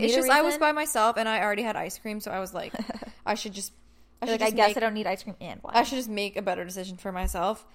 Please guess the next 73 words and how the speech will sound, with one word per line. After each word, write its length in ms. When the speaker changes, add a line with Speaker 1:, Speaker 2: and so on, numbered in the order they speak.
Speaker 1:
But 280
I 80
will 180
say 200
that, 60
like, 200
each 220
and 60
every 120
day, 140
like, 140
right 160
now, 300
I 60
really 240
want 200
wine. 260
And 80
I'm, 140
right 220
now, 200
it's 140
Wednesday 280
night, 180
so 100
I'm 100
like, 160
"Might 100
as 80
well 80
just 120
wait 120
till 80
Friday. 320
Like, 160
it's 100
okay." 460
Um, 260
but 160
I 40
really 220
want 180
it. 80
Speaker 2:
I 120
know. 180
It's 180
just 140
so 140
easy 280
to 80
want 180
it 60
every 160
night 220
because 260
you 60
just, 160
like, 120
sit 200
at 80
home 160
all 160
day 240
and 100
you 80
want 180
something 340
to, 80
like, 180
make 240
the 80
nighttime 400
different. 420